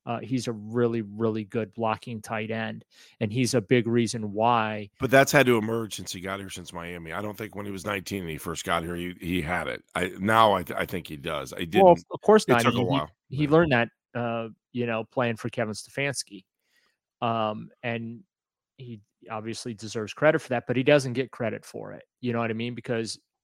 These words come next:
Speaker 1: all fans wanna do is they just wanna look at the box score and they wanna see your number, your, your number of your catches, number of
Speaker 2: Where's
Speaker 1: your
Speaker 2: our Travis Kelce, right?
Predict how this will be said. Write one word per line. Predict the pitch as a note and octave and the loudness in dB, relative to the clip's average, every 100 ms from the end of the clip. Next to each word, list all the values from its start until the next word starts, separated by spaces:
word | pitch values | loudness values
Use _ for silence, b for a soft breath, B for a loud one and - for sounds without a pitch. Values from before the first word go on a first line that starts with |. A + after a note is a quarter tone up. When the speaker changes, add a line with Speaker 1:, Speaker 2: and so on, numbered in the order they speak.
| - | -2
Speaker 1:
all | B2 | 0
fans | C3 C#3+ B2 A#2 | 2 2 0 0
wanna | A#2+ A2 | -4 -2
do | G2+ C#3+ B2 | 2 2 2
is | A2+ | 0
they | B2 B2 | -2 -2
just | C3 - | -2 -2
wanna | A#2+ | -4
look | A2+ A2+ | -4 -6
at | - | -8
the | G#2+ | -4
box | A#2 B2+ - | -2 -2 -6
score | - A2+ A2 | -8 -6 -6
and | A2 | -6
they | A#2+ | -6
wanna | A#2 A2+ | -4 -6
see | - B2 | -4 -4
your | A2+ | -4
number, | A2 A2+ A2 | -4 -4 -4
your, | G#2+ A2+ | -8 -10
your | A2+ A2 A2+ | -12 -16 -12
number | A#2 A2+ A2 | -8 -6 -6
of | |
your | G#2+ A2 | -8 -8
catches, | - C#3+ - C#3 C3 - - - | -4 -2 -2 -4 -4 -8 -16 -14
number | A#2 A#2 | -2 6
of | |
Speaker 2:
Where's | C#3 B2 | 8 8
Speaker 1:
your | B2 | 6
Speaker 2:
our | A#2 | 6
Travis | - A#2 A2 A#2+ | 2 2 2 -2
Kelce, | - A#2 F#2+ G2 | -4 -4 -4 -6
right? | F2+ G2 G#2+ | -4 -4 -4